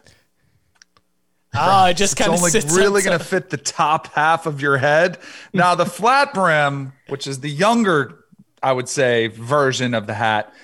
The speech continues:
Speaker 2: fits much better, me personally. But then you gotta be able to pull off the flat brim look, which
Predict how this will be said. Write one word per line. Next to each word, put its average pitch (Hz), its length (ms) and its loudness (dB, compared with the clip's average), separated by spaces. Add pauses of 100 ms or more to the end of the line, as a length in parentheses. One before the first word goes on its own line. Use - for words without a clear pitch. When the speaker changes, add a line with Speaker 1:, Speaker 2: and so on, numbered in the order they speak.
(280)
Speaker 2:
fits - 360 -4
much 139 300 -2
better, 107 400 -2 (140)
me 123 160 -6
personally. 110 720 -6
But - 100 -14
then 165 120 -2
you 180 60 -4
gotta 190 160 0
be 196 120 -2
able 185 200 0
to 165 60 -2
pull 190 240 -2
off 175 220 2
the 156 60 -10
flat 160 380 -2
brim 147 380 -4
look, 156 500 0
which 139 460 -4